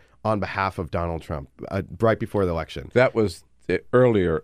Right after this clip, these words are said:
Speaker 2: um,
Speaker 1: In August.
Speaker 2: in August,
Speaker 1: Yeah.
Speaker 2: right.
Speaker 1: And so what this
Speaker 2: Guilty
Speaker 1: dem-,
Speaker 2: plea.
Speaker 1: and so that wasn't with Robert Mueller. That was with the Southern District of New York.
Speaker 2: Right.
Speaker 1: But now what we see is that Michael Cohen is cooperating not just with the Southern District of New York,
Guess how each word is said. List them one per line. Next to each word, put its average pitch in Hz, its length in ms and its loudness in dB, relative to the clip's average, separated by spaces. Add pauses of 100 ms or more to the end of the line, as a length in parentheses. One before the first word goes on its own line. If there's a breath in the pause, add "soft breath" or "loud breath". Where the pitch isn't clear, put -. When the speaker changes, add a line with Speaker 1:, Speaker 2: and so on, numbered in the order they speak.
Speaker 2:
um, 78 400 4
Speaker 1:
In 120 120 4
August. 98 440 -2
Speaker 2:
in 104 120 4
August, 95 440 2
Speaker 1:
Yeah. 107 80 2
Speaker 2:
right. 82 200 0 (320 loud breath)
Speaker 1:
And 143 140 4
so 151 160 2
what 156 240 2
this 147 160 -2
Speaker 2:
Guilty 117 300 6
Speaker 1:
dem-, 85 60 0
Speaker 2:
plea. 73 340 0
Speaker 1:
and 156 120 2
so 147 140 2
that 151 240 0
wasn't 151 420 2
with 120 300 2
Robert 104 380 0
Mueller. 90 360 -2 (200 soft breath)
That 107 80 4
was 117 200 6
with 117 140 2
the 104 80 0
Southern 101 380 0
District 85 340 -6
of 76 100 -6
New 76 120 -6
York. 65 340 -10
Speaker 2:
Right. 90 200 4
Speaker 1:
But 131 100 4
now 135 240 4
what 147 120 4
we 120 120 2
see 90 340 -2
is 92 80 -2
that 98 120 -2
Michael 131 260 -2
Cohen 117 280 0
is 90 160 -4 (140)
cooperating 87 640 0
not 107 160 0
just - 220 -6
with 90 120 -4
the 78 120 -6
Southern 85 320 -4
District 80 320 -2
of 71 100 -10
New 76 60 -8
York, 101 340 0